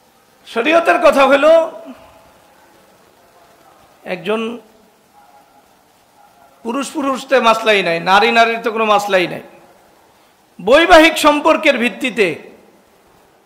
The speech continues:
যার সাথে নারী পুরুষ যখন বৈবাহিক সম্পর্কের ভিত্তি হবে,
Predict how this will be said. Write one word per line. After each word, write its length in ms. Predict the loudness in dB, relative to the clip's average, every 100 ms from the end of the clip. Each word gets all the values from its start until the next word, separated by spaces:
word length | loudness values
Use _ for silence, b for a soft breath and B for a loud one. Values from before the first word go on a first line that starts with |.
| _ _ _ _ _ _ _ _
যার 300 | -2 4 6
সাথে 360 | 6 2 4 4
নারী 240 | 4 4
পুরুষ 380 | 2 -2 -2 0
যখন 340 | 0 2 0
বৈবাহিক 460 | 2 4 4 4 2
সম্পর্কের 500 | -2 0 0 0 -2
ভিত্তি 280 | -2 -4 0
হবে, 400 | 2 6 4